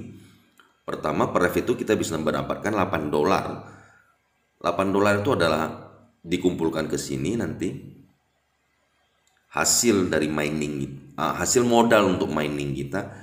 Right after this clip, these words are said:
Berapa lama bisa kita mining nggak disebutkan, guys. Mungkin sampai scam. Nah, bagaimana mendapat hitungannya di sini? Ini ada persentasenya di sini, dan ini bukan semua saya yang cari,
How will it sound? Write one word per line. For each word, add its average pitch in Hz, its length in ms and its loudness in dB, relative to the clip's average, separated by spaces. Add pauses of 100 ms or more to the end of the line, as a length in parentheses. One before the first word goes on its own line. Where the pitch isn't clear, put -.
(180)
Berapa 87 440 0
lama 80 400 2
bisa 95 200 0
kita 78 240 -2
mining 82 320 0
nggak 78 120 0
disebutkan, 73 600 -4
guys. 104 280 -2 (760)
Mungkin 69 600 0
sampai 69 240 -4
scam. 92 340 0 (2000)
Nah, 76 80 -2
bagaimana 127 320 0
mendapat 104 360 2 (520)
hitungannya 90 480 0
di 78 80 -2
sini? 76 280 -4 (1300)
Ini 131 160 2
ada 127 160 4
persentasenya 78 640 -2
di 67 80 -4
sini, 82 560 -8
dan 90 160 0
ini 143 160 2
bukan 120 160 2
semua 101 320 0
saya 92 320 0
yang 73 80 -6
cari, - 240 -6